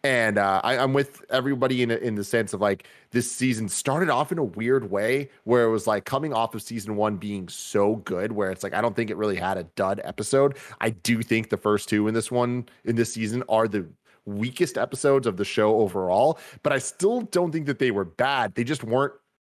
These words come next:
fantastic. Like, they weren't, like, what I expected. And so it kinda put me off where I was like, "Mm, I don't know about this." And then when episode three hit, which was the Benny Blanco one, um, I, I saw online it was still a little bit divided where people were just like, "Oh man, this shit fell off."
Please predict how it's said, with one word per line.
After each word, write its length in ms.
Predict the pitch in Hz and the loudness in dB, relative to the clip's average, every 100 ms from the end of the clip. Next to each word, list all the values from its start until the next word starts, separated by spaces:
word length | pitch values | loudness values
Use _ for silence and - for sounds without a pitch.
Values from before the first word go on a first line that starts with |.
| _ _ _ _ _ _ | _ _ _ _ _ _
fantastic. 920 | - 139 104 - - 123 - - 90 - | -4 -2 -2 -8 -4 -4 -2 -4 -4 -2
Like, 140 | 110 | 0
they 100 | 131 | 2
weren't, 300 | 127 135 131 | 2 2 2
like, 200 | 123 110 | -2 -2
what 160 | 110 113 | -2 0
I 100 | 107 | 0
expected. 720 | 101 - - 117 - 98 76 - - - | -4 -8 -4 -4 -4 -8 -8 -20 -20 -6
And 140 | 131 | -2
so 160 | 139 139 | 0 0
it 80 | 131 | 0
kinda 180 | 180 | -2
put 160 | 185 175 | 0 -2
me 100 | 147 | 0
off 180 | 147 135 | -2 0
where 100 | 113 | -2
I 20 | |
was 80 | 101 | -2
like, 160 | 107 - | -6 -8
"Mm, 280 | 123 104 90 | -10 -10 -8
I 100 | 85 | -2
don't 80 | 127 | 0
know 160 | 117 117 | 2 2
about 300 | 98 87 - | 0 -6 -6
this." 260 | 92 - - | -8 -8 -4
And 100 | 113 | -2
then 140 | 113 | 0
when 100 | 117 | 0
episode 460 | 143 151 147 123 110 | 0 0 2 2 0
three 280 | 117 160 151 | -4 -2 2
hit, 220 | 113 113 | 2 2
which 200 | 101 - | -2 -4
was 100 | 90 | -6
the 80 | 101 | -4
Benny 160 | 101 | -4
Blanco 360 | 90 131 151 123 | 0 0 2 2
one, 360 | 104 98 92 - - - - | 2 0 -2 -10 -20 -8 0
um, 340 | 110 98 92 | 2 2 0
I, 360 | - 107 104 101 | -2 0 2 0
I 100 | 101 | 0
saw 200 | 127 113 | 0 2
online 260 | 107 110 | 2 0
it 20 | 101 | -2
was 140 | 95 | -2
still 180 | - 165 | 0 4
a 80 | 147 | 4
little 140 | 113 | 2
bit 140 | 104 | -2
divided 440 | 101 95 104 120 92 | -4 0 0 0 -2
where 100 | 95 | -6
people 300 | 92 98 95 | -6 -6 -4
were 140 | 98 | -4
just 160 | 92 - | -4 -6
like, 160 | 92 | -4
"Oh 180 | 98 95 | -2 -2
man, 260 | 92 98 92 | -4 -10 -10
this 120 | 98 | -10
shit 160 | 107 - | -10 -6
fell 200 | 92 87 | -4 0
off." 380 | 113 101 - | 0 -2 -10